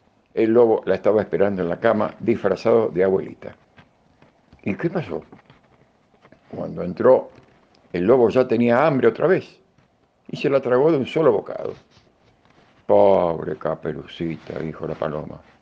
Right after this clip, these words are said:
"No, pobre lobo, el hambre que tendría para comer tan apurado", opinó el zorro.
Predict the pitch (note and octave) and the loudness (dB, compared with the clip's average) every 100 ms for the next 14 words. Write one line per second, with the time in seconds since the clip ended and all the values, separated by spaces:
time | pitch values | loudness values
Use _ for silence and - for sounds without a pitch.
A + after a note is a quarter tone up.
0 | _ _ _ _ _ _ _ _ _ A2+ | _ _ _ _ _ _ _ _ _ -2
1 | E3+ D#3 G2+ - - - - B2+ C#3+ G#2+ | 4 4 4 -2 -10 -12 2 4 4 2
2 | E2+ - F2 A2+ G#2+ E2 D#2+ - - _ | -2 -4 2 4 4 2 -6 -12 -20 _
3 | _ _ _ _ G2+ G2+ D3 E3 G#2+ F2 | _ _ _ _ -2 2 2 2 0 -2
4 | D#2+ E2 F2 C#3 A#2+ D#2+ E2+ E2+ A#2 C3 | -4 -6 -2 0 0 -2 -6 -2 0 -2
5 | - _ - D#3+ D3+ F2 - - F#3+ F2 | -4 _ -10 -6 -4 -6 -4 2 2 2
6 | E2 - _ _ _ E2+ - E2 D#2+ D#2+ | -6 -16 _ _ _ -4 -4 -6 -10 -12
7 | - - | -16 -18